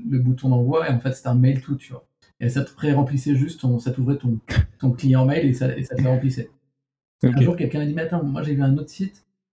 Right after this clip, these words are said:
Speaker 1: Le truc est beaucoup plus clean parce que ça ouvre pas, euh, ça a pas besoin d'ouvrir ton,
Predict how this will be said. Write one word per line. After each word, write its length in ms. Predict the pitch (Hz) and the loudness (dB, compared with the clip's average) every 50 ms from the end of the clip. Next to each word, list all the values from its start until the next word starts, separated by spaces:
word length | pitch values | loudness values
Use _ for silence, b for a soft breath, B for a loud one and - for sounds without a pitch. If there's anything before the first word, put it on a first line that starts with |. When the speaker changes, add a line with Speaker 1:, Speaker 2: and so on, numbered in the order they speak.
| _ _ | _ _
Speaker 1:
Le 140 | - 139 131 | -4 -2 -2
truc 240 | 127 - 185 180 - | 0 0 -4 -4 -2
est 40 | 135 | -2
beaucoup 280 | 135 143 147 - - | -2 -2 -2 -6 -14
plus 160 | 131 - 151 139 | -16 -12 -12 -10
clean 300 | - - 180 185 190 185 | -4 -2 0 2 2 0
parce 160 | - 127 - | -2 -6 -8
que 80 | - 131 | -8 -8
ça 180 | 127 - - - - _ _ _ - | -6 -4 -6 -6 -6 _ _ _ -4
ouvre 300 | 190 185 156 151 165 165 | -4 -4 -2 -2 -6 -4
pas, 380 | - 165 165 160 160 151 131 | -4 -4 -4 -2 -2 0 0
euh, 100 | 127 123 | 0 -2
ça 160 | 127 - - | -2 -4 -6
a 40 | 127 | -6
pas 120 | - 156 160 | -4 -4 -4
besoin 280 | 160 160 143 160 160 | -6 -6 -6 -6 -6
d'ouvrir 260 | 147 135 135 139 135 | -6 -4 -4 -6 -6
ton, 280 | - - 131 120 117 117 | -6 -6 -6 -6 -6 -6